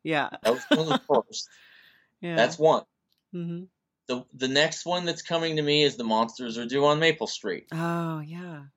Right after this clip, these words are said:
Speaker 1: Yeah.
Speaker 2: There's the one, uh, that I don't recall the, the title of. There's the one where a guy builds a bomb shelter in his basement.
Speaker 1: Mm-hmm.
Speaker 2: They, this town thinks they're, the missiles are coming. They,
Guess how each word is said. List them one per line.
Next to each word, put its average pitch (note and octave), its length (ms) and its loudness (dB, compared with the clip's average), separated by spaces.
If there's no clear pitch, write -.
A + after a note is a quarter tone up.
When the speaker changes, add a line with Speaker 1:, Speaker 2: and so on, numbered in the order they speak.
Speaker 1:
Yeah. D3 300 -8
Speaker 2:
There's C3 280 0
the C3+ 100 0
one, C#3+ 420 4
uh, B2 600 6
that B2 140 4
I A#2+ 120 4
don't B2+ 240 -2
recall A#2 400 2
the, A2 140 -10
the A2 100 -6
title A#2 440 4
of. G2+ 320 4
There's A#2 200 2
the B2 80 -6
one B2 280 2
where A#2 180 6
a A2+ 80 4
guy A#2 220 8
builds A2 340 0
a A2 60 -4
bomb G#2 320 2
shelter G2 560 0
in - 60 -6
his F#2+ 160 -8
basement. F#2+ 520 -4
Speaker 1:
Mm-hmm. D3 280 -8
Speaker 2:
They, G#2+ 380 4
this A2+ 240 0
town A#2 420 2
thinks - 600 -4
they're, G#2 340 -4
the G#2+ 200 -2
missiles G2+ 560 -4
are F2+ 80 -12
coming. E2 420 -10
They, F#2 160 -6